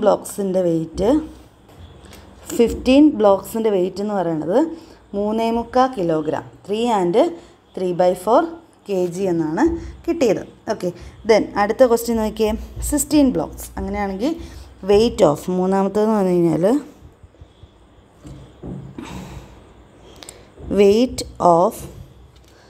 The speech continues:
sixteen blocks. അപ്പം നമ്മൾ ആദ്യം ഓർക്കേണ്ട കാര്യം എന്താണ്? ഒരു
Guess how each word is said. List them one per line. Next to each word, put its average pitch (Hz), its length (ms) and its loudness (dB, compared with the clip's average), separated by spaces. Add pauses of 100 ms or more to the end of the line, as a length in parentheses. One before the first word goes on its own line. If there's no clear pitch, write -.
(520)
sixteen 262 540 4 (400)
blocks. - 340 -6 (400)
അപ്പം - 220 -6
നമ്മൾ 196 140 2 (120)
ആദ്യം 214 240 4 (220)
ഓർക്കേണ്ട 220 320 0 (100)
കാര്യം 214 280 2
എന്താണ്? 196 280 0 (640)
ഒരു 220 160 6